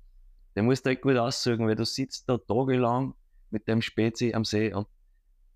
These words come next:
das hast du sonst nicht mit den Freunden, ja. Du fliegst einmal vielleicht in Urlaub, da hast du eine Woche einmal mit dem Späßl, aber wenn's wirklich intensiv Karpfenfischen tust, und Karpfenfischen ist halt ein zeitintensives Hobby, muss man ehrlich sagen,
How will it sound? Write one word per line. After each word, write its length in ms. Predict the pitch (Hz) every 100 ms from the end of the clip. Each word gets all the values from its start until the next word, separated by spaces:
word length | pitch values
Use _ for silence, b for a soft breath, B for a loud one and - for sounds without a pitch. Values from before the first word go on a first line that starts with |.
| _
das 160 | 107 -
hast 260 | 117 156 -
du 120 | 120
sonst 200 | 110 -
nicht 200 | 98 95
mit 180 | 101 -
den 80 | 95
Freunden, 340 | 78 82 80
ja. 220 | 110 127 - _
Du 100 | 104
fliegst 300 | 110 113 -
einmal 200 | 110 110
vielleicht 300 | 110 107 -
in 100 | 104
Urlaub, 480 | 117 143 135 131 - - - -
da 120 | - 101
hast 240 | 117 -
du 60 | 117
eine 300 | 113 113 104
Woche 360 | 117 - 123
einmal 240 | 120 117 117
mit 280 | 107 117
dem 100 | 113 113
Späßl, 420 | - 113 120 117 - - _ _ - -
aber 140 | 98
wenn's 180 | 104 -
wirklich 320 | 127 131 123
intensiv 640 | 120 139 127 117 131 127 -
Karpfenfischen 640 | 110 120 - 110 101 92
tust, 240 | 87 92 95
und 80 |
Karpfenfischen 640 | - 104 - 107 117 - 107
ist 160 | 123
halt 180 | 113 107
ein 100 | 98 -
zeitintensives 840 | 98 110 117 - 110 120 117 -
Hobby, 240 | 107 113 113
muss 180 | 104
man 160 | 107 101
ehrlich 280 | 107 110 -
sagen, 220 | 110